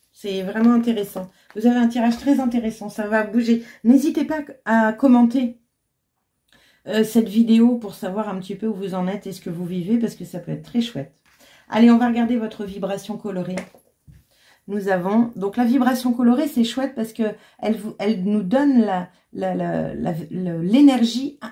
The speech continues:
votre énergie intérieure sur cette deuxième quinzaine. Et nous avons un joli vert pomme. Il y a de l'entraide ici.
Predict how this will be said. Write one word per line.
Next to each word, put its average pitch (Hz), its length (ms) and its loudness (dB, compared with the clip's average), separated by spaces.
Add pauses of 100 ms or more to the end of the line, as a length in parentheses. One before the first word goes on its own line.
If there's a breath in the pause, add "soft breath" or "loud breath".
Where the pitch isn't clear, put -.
votre 240 460 -2
énergie 202 400 -4
intérieure 180 460 -4
sur 175 180 -10
cette 160 200 -6
deuxième 165 320 -4
quinzaine. 143 500 -6 (320 soft breath)
Et 196 100 0
nous 214 220 4
avons 233 400 2
un 175 140 -2
joli 240 640 0
vert 180 360 -8
pomme. 151 280 -6 (300 soft breath)
Il 156 80 -4
y 233 60 6
a 269 80 6
de 226 80 4
l'entraide 226 540 0
ici. 156 400 -12